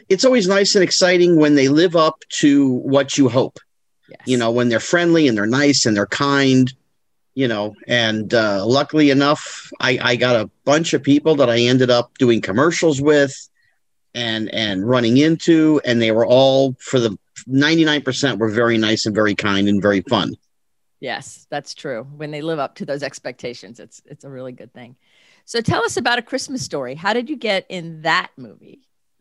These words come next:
Speaker 1: Well, I had already done a film called The Toy with Richard Pryor and Jackie Gleason, Ned Beatty, Teresa Gansell, directed by Dick Donner, produced by Ray Stark, blah, blah, blah. And, uh,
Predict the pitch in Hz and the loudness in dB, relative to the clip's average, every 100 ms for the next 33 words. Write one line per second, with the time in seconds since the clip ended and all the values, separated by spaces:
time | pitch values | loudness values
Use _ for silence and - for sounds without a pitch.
0 | - _ _ _ 170 165 147 175 180 180 | -20 _ _ _ 0 0 0 2 2 2
1 | 220 226 156 175 170 165 156 143 _ 135 | 2 0 0 0 2 2 0 -4 _ -2
2 | 131 - 151 135 139 117 113 147 120 107 | 0 2 0 2 0 0 0 2 4 4
3 | 127 120 - 113 - 123 - 107 101 110 | 2 0 -2 -4 -2 -4 0 -2 0 -2
4 | 95 101 113 95 175 101 - 107 107 92 | 0 -2 -2 -4 -4 -2 -2 0 0 2
5 | 92 85 123 135 123 113 98 85 - - | 0 0 0 2 0 -2 -4 -4 -6 -12
6 | 104 95 156 147 139 104 95 92 85 85 | -16 -4 0 2 0 -2 -4 -6 -6 -6
7 | 90 92 151 156 143 127 104 107 90 90 | -6 -8 -4 -2 -2 -4 -4 -6 -4 -4
8 | 78 - 208 190 139 180 165 123 98 - | -4 0 2 2 2 0 2 0 -2 -10
9 | _ - - - _ 147 147 143 139 123 | _ -20 -20 -20 _ -4 -2 0 -2 0
10 | 135 127 123 120 | 0 0 0 -2